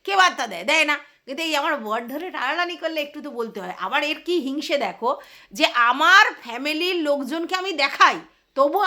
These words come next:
আমার ফ্যামিলির লোককে নিয়ে কেউ ক্যারিকেচার বড়ে করে না, মানে তাদের নিয়ে ছিঁড়ে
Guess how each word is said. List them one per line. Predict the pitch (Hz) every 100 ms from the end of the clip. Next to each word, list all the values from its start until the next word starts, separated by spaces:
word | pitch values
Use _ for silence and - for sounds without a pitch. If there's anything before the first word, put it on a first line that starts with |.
| 311
আমার | 320 392
ফ্যামিলির | 311 277 302 349 370 311
লোককে | 311 359
নিয়ে | 359 359
কেউ | 349 349 -
ক্যারিকেচার | 262 277 285 294 311 277
বড়ে | 262 262 269
করে | 247 294
না, | 262 170 - _ -
মানে | 294 359 330
তাদের | 320
নিয়ে | 330 330 330
ছিঁড়ে | - 453 427 427 427 415